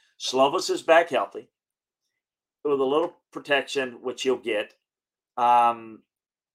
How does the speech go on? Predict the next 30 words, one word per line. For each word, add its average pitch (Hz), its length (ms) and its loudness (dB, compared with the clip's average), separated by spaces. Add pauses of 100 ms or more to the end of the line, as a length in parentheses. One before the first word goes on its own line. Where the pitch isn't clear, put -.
(220)
I 147 160 4
think 165 200 0
they're 131 120 -2
gonna 120 200 -4
have 117 180 -2
success. - 420 -12
Now, 113 220 -4 (580)
Georgia 175 260 0
Tech - 280 -2
was 135 120 -6
able 131 180 -4
to 117 40 -2
hold 135 260 0
down 123 420 -2 (100)
Central 123 320 -10
Florida's 113 380 -2
passing 110 420 -4
game. 110 240 -8 (440)
That 123 160 -8
doesn't 143 200 2
do 123 80 -4
a 101 120 -6
whole 107 220 -8
lot, 101 280 -2
but 110 220 -16
Clemson's 165 520 -8
D 151 160 -6
J 135 220 -2
U 135 340 -2
and 107 180 -8